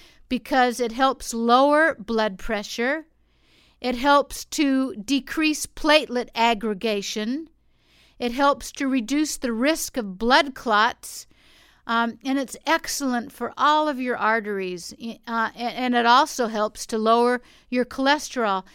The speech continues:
You see, there's an active ingredient in garlic called allicin, and it's a powerful antibacterial, antiviral, and antifungal capable of killing harmful microbes.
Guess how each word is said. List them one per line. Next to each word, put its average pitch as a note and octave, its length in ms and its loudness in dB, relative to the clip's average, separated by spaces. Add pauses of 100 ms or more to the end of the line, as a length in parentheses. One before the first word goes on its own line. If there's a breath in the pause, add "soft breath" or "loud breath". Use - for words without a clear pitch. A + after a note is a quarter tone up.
(120)
You C#4 100 -4
see, E4 160 0
there's B3+ 240 0
an A3+ 120 -8
active B3 420 -2
ingredient A3+ 680 -2
in G3 100 -10
garlic G3+ 480 -2
called G3+ 320 -4
allicin, G#3 760 -2 (540 soft breath)
and A#3+ 160 2
it's A#3+ 160 -6
a A3+ 40 -4
powerful B3 720 4
antibacterial, A3 1400 0
antiviral, A3+ 1040 0 (340 soft breath)
and C4 140 2
antifungal C#4+ 1200 2
capable A3 640 -2
of G3+ 160 -8
killing C4 480 -2 (260 loud breath)
harmful B3+ 500 2
microbes. G#3 960 -2